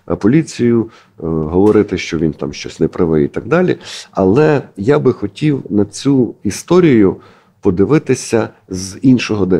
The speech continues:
дещо боку. Чому він так себе веде?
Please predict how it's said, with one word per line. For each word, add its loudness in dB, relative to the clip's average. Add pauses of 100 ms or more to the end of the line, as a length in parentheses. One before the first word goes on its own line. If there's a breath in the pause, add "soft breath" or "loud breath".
дещо -4
боку. -10 (380)
Чому 0
він 2
так -4
себе 0
веде? -4